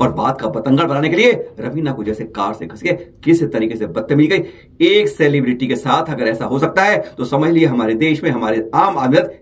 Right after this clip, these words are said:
क्या-क्या नहीं कर सकता। बच गई, यह गनीमत रही,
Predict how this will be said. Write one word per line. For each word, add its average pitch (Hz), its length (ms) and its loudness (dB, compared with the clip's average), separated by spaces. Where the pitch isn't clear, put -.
क्या-क्या 131 420 -2
नहीं - 260 -6
कर - 160 -14
सकता। - 500 -20
बच 143 320 0
गई, 113 300 -4
यह 110 180 -12
गनीमत 127 400 -2
रही, 107 300 -4